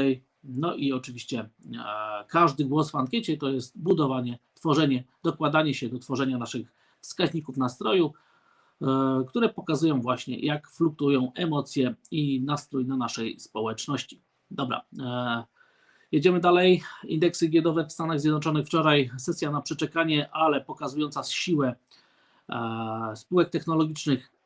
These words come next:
coraz, e, wyraźniej. Pojawił się wczoraj relatywny impuls, e, na spółkach technologicznych niż na se-, szerokim rynku. Natomiast zwróćmy uwagę, tutaj od czterech miesięcy konsolidacja na Nasdaqu też, e, ją widać.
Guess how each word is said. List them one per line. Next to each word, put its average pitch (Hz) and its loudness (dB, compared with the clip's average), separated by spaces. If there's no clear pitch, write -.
coraz, 143 4
e, 123 0
wyraźniej. 147 0
Pojawił 143 0
się 135 -4
wczoraj 127 0
relatywny 131 -2
impuls, 151 -4
e, 117 -6
na 120 -2
spółkach 151 -4
technologicznych 147 -2
niż 151 0
na 139 0
se-, 139 -4
szerokim 143 0
rynku. 185 0
Natomiast 202 2
zwróćmy 180 4
uwagę, 160 6
tutaj 143 2
od 139 -2
czterech 156 2
miesięcy 151 0
konsolidacja 151 2
na 147 0
Nasdaqu 139 2
też, 151 0
e, - -8
ją 135 2
widać. 147 2